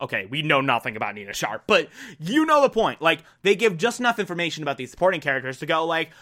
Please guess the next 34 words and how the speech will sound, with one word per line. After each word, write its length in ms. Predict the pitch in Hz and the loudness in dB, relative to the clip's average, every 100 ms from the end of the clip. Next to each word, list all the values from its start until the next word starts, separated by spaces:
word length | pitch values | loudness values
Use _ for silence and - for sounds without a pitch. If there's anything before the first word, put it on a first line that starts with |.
| - 466 | -4 -2
"Okay, 160 | 466 233 | 2 2
I 120 | 220 | 2
wanna 200 | 233 226 | 2 0
know 180 | 247 262 | -2 0
more 160 | 339 392 | 0 2
about 220 | 175 127 | 2 -2
these 160 | 117 - | -6 -10
guys. 260 | 101 104 | -8 -2
I 40 | 175 | 0
wanna 180 | 185 185 | 2 0
know 120 | 190 | 0
more 320 | 165 156 190 | 0 2 2
about, 560 | 156 156 175 170 - - _ _ _ | 4 4 2 -2 -10 -20 _ _ _
uh, 280 | 147 156 156 | 0 0 0
everyone 320 | 139 135 135 147 | -2 0 0 0
else 180 | 165 | 0
here." 220 | 277 254 165 | 0 0 0
And 180 | 220 214 | 0 0
we 80 | 202 | 2
do 180 | 214 | 0
spend 380 | 196 - 175 165 | 0 0 2 2
a 40 | 151 | 2
lot 440 | 139 135 139 - | 4 4 4 0
more 400 | 143 135 135 127 | -6 -2 0 0
time 500 | 120 - 135 120 113 | -2 -2 2 2 0
with 180 | 110 - | -6 -6
them. 180 | 101 101 | -8 -4
We 100 | 180 | -2
do 260 | 156 202 190 | 0 0 0
spend 200 | 170 151 | -2 0
a 40 | |
lot 200 | 135 131 | 2 0
more 180 | 127 120 | -2 -4
time, 540 | 139 123 117 113 98 | -2 -2 -2 -4 -10